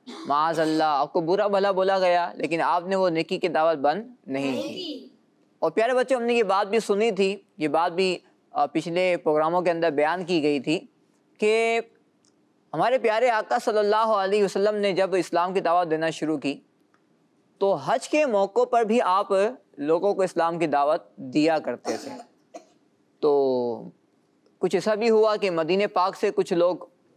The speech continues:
Speaker 1: हज करने के लिए आते थे, तो हमारे प्यारे आका सल्लल्लाहु अलैहि वसल्लम उनको जाकर इस्लाम की दावत दिया करते थे, उनको इस्लाम के बारे में बताया करते थे।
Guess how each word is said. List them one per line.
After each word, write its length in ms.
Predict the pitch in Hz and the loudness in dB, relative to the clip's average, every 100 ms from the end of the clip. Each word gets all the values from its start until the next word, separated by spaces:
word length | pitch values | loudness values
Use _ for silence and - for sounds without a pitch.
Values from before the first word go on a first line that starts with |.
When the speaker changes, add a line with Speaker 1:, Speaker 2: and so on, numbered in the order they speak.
| _ _ _ | _ _ _
Speaker 1:
हज 200 | 147 170 | -4 -2
करने 300 | 175 180 185 | 0 0 0
के 120 | 185 | 0
लिए 80 | 185 | 0
आते 280 | 175 165 202 | 0 0 -2
थे, 140 | 175 180 | 0 -4
तो 880 | - _ _ _ _ _ _ _ - | -6 _ _ _ _ _ _ _ -4
हमारे 240 | 147 185 | 0 0
प्यारे 300 | 190 185 190 | 0 0 2
आका 280 | 196 180 202 | 0 0 -2
सल्लल्लाहु 540 | 196 185 185 185 190 190 | -2 0 2 2 2 2
अलैहि 160 | 175 | 2
वसल्लम 220 | 170 185 | 0 -4
उनको 220 | 170 165 170 | -4 0 0
जाकर 340 | 156 156 175 | 0 2 0
इस्लाम 340 | 180 151 143 147 | 0 -2 -2 0
की 180 | 160 226 - _ _ _ - | -2 -2 -6 _ _ _ -8
दावत 440 | 127 151 170 190 | -2 0 2 2
दिया 240 | 165 180 | 2 0
करते 360 | 170 170 - 170 | 2 -2 0 -2
थे, 400 | 139 156 151 143 | -2 -4 -2 -4
उनको 360 | - - 147 156 | -6 -8 -4 -2
इस्लाम 300 | 156 156 156 | -2 -2 -2
के 120 | 165 | -2
बारे 240 | 151 151 156 | 0 0 0
में 240 | 175 269 - _ _ | -2 -4 -10 _ _
बताया 480 | 127 123 123 127 175 | -6 -2 0 0 0
करते 340 | 208 202 - 190 | 0 -2 0 -2
थे। 160 | 170 | -2